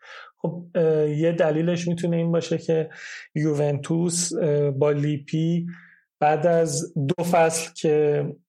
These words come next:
دوم شده بودن، دو فصل لیپی اومد و اینا رو قهرمان کرد، اه، و یه، یه جورایی اشباع شده بودن دیگه. اون زمان اشباع شدن و یه مقدار، اه، زمانش کوتاه‌تر بود، مثل الان نیستش که یوونتوس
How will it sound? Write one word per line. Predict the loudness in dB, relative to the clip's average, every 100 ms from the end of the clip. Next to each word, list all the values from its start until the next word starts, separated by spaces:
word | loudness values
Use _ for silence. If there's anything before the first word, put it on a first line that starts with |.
| _ _ _ _ _ _ -4 -4
دوم | -2 -2
شده | 0 0 0
بودن، | 0 0 0 2
دو | 0
فصل | 2 0 0 0
لیپی | -2 -2 -2 -2
اومد | -2 0 0 -2 -2
و | -2
اینا | 0 0
رو | 0
قهرمان | -2 -2 -2 -2 -2 -4
کرد، | -2 -2 -2 -6 -18 -20 -20 _ -2
اه، | 2 2 2 0 -2 -4 -2
و | 0
یه، | 0 -2 -2
یه | -2
جورایی | 0 0 0 0
اشباع | -2 0 0
شده | 2 -2 -2
بودن | -2 -4 -4
دیگه. | -4 -4
اون | -2 0 0
زمان | 0 -2 -2
اشباع | -4 -4 -2 -2
شدن | 0 -2 -2 -2
و | -2
یه | 0
مقدار، | 0 -2 -2 -4 -4 -8 -6
اه، | -4 -2
زمانش | -2 -2 -2 -4 -6
کوتاه‌تر | -10 -8 -8 -4 -2 -2
بود، | -2 -4 -6
مثل | -6 -4 -4
الان | -4 -4
نیستش | -4 -4 -8 -10 -12 -8
که | -8
یوونتوس | -6 -6 -8 -10 -14